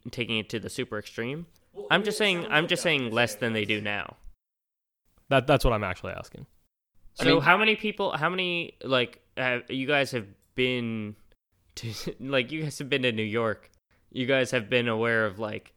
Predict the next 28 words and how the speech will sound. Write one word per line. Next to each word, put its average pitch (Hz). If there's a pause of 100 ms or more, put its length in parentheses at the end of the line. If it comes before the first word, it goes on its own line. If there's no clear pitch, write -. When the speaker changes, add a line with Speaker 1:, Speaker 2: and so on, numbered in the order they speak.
(260)
Speaker 1:
just -
parking 120
on 107
the 104
street, 135
basically. 180 (340)
Speaker 2:
Yeah. 107
Speaker 1:
The, 123
the 123
number 127
of 123
people 131
who 131
have 113
the 110
crazy 120
North 113
Jersey 117
into 123
New 110
York 117
driving 117
commutes 113 (380)
where 113
the 113
highways 113
just -
pack. -